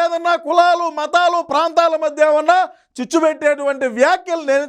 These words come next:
చేసినానా? నా మీద మన వైసీపీ పార్టీలో ఉండేటువంటి కొంతమంది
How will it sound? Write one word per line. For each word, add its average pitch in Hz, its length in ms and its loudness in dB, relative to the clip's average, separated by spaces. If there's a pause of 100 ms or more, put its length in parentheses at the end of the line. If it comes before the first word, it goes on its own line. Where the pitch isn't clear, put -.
చేసినానా? 247 520 0 (640)
నా 254 120 4 (180)
మీద 302 280 -2 (360)
మన 262 120 0 (140)
వైసీపీ 330 500 -2 (120)
పార్టీలో 277 420 0 (140)
ఉండేటువంటి 233 600 0 (460)
కొంతమంది 320 760 0